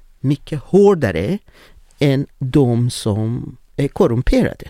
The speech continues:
Alltså, de går rakt ut. De kommer in till sina, liksom, ställningar genom kontakter, liksom, inom den hörtföra gruppen som har makten, liksom, eller revolutionsgardet. Men å andra sidan en liten, liksom, tjej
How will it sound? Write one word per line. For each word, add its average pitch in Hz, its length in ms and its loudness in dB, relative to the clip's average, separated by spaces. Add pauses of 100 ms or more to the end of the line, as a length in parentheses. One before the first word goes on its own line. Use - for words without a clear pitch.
(220)
Alltså, 131 200 -8
de 151 240 2
går 190 280 2
rakt 117 440 -4
ut. - 340 -8 (360)
De 151 140 2
kommer 151 440 0
in 220 180 2
till 151 160 -8
sina, 135 480 -4
liksom, - 240 -6
ställningar 117 760 -2 (240)
genom 147 260 2
kontakter, 139 720 -2
liksom, 113 460 -8
inom 110 480 -4 (400)
den - 260 -2
hörtföra 170 560 0
gruppen 110 420 -6
som 101 180 -6
har 123 220 -2
makten, 110 440 -4
liksom, 107 300 -4
eller 107 160 -4
revolutionsgardet. 110 960 -8
Men 131 160 -2
å 127 40 -2
andra 123 200 -2
sidan 135 300 -4
en 131 160 -2
liten, 170 500 -2
liksom, 127 320 -6
tjej 113 380 -6